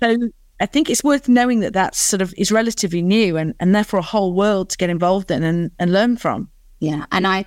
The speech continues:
Speaker 2: it's just, I feel like for me, before I did any personal growth or development or understanding who I was, it was su-,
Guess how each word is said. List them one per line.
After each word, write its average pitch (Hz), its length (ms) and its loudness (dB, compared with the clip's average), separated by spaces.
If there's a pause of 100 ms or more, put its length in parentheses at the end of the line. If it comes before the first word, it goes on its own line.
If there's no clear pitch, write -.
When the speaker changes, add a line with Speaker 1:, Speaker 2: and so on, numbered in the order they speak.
(380)
Speaker 2:
it's - 160 -6
just, - 200 -2
I 240 180 0
feel 233 160 -6
like - 180 -2
for 208 100 -6
me, 196 380 0
before 233 480 -2
I 185 320 -2 (680)
did 190 340 0
any 180 480 0 (640)
personal 214 440 0
growth 175 460 -2
or 180 80 2
development 180 320 -2
or - 140 -4
understanding 175 760 0
who 180 220 -2
I 160 140 2
was, 156 480 -2 (1040)
it 226 60 2
was 233 120 0
su-, 226 320 -2